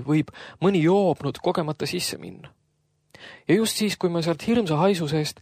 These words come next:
linna tagasi pöörasin, küsisingi ma endalt, et kas tõesti oli kõik pettus või oli pettus ainult see äri, mis ta minu rahaga pidi ajama.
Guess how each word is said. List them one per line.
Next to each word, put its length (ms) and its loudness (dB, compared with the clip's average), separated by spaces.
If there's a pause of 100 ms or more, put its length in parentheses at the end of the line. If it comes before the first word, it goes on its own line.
(180)
linna 300 2
tagasi 320 0
pöörasin, 540 -4
küsisingi 500 -4
ma 160 0
endalt, 260 -6
et 100 -8
kas 220 -8
tõesti 380 0
oli 140 0
kõik 240 0
pettus 460 -2 (260)
või 160 6
oli 100 2
pettus 400 -2
ainult 300 0
see 120 0
äri, 280 4
mis 140 -6
ta 100 -2
minu 200 -2
rahaga 360 0
pidi 200 -2
ajama. 340 -2